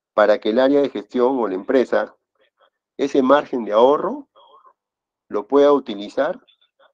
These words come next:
en un momento disruptivo, donde tengamos, pues, que la competencia necesite elevar precios, pero nosotros no, porque tenemos ese margen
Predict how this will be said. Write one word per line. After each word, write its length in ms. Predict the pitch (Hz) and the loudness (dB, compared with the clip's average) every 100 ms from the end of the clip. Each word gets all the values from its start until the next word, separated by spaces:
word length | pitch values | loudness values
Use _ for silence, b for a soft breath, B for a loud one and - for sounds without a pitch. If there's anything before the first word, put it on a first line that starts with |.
| _ _ | _ _
en 80 | - | -6
un 140 | 123 | -4
momento 720 | 139 135 135 139 139 143 - _ b _ _ - | 0 0 0 -2 -2 -4 -6 _ b _ _ -12
disruptivo, 880 | 110 104 104 - 156 151 135 135 | -10 -8 -8 -8 -6 -2 0 2
donde 260 | 123 107 101 | 0 -2 -4
tengamos, 480 | 107 113 127 131 127 | -4 0 0 0 -2
pues, 200 | - 127 | -4 -6
que 340 | - 135 123 104 | -4 -4 -2 -4
la 140 | 101 | -6
competencia 920 | - 101 98 101 127 135 117 120 117 - b _ b b _ _ _ _ _ _ _ _ _ | -4 -6 -4 -4 0 -2 0 -2 -4 -10 b _ b b _ _ _ _ _ _ _ _ _
necesite 600 | - 107 104 110 117 117 | -10 -8 -6 -6 -4 0
elevar 340 | 131 110 113 113 | 2 4 4 4
precios, 560 | 139 135 135 123 123 _ _ _ _ _ _ _ _ _ _ _ _ _ _ | 4 4 2 -4 -4 _ _ _ _ _ _ _ _ _ _ _ _ _ _
pero 220 | 107 98 | -4 -2
nosotros 500 | 98 98 131 131 113 | -4 -4 -4 -2 -2
no, 300 | 123 151 147 | 2 2 2
porque 260 | 117 - 101 | -6 -8 -10
tenemos 460 | 104 113 123 120 | -6 -2 -2 -2
ese 220 | 123 120 | -4 -6
margen 540 | 113 127 135 - 123 | 0 0 0 -2 -8